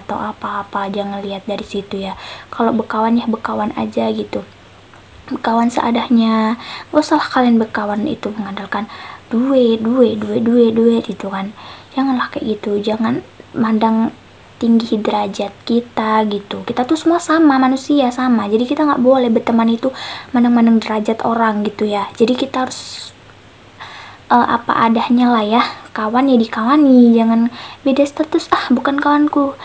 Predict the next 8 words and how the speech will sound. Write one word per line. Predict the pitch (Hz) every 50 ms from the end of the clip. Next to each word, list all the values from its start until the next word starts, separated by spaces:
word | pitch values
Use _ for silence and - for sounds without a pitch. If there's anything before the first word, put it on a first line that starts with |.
| - - - -
beda | 311 311 320
derajat, | 320 320 330 330 339 339 - 427
"Ah, | - -
kau | - 370 370
bukan | - - 370 370 370
kawanku, | 381 370 381 381 370 370 - 370 349 349 339 330 311 - - - - - - - - - - - - - -
harusnya | - 202 - - - 311
sederajat." | 302 - 294 269 285 302 294 285 285 302 294 285 285 277 277 247 240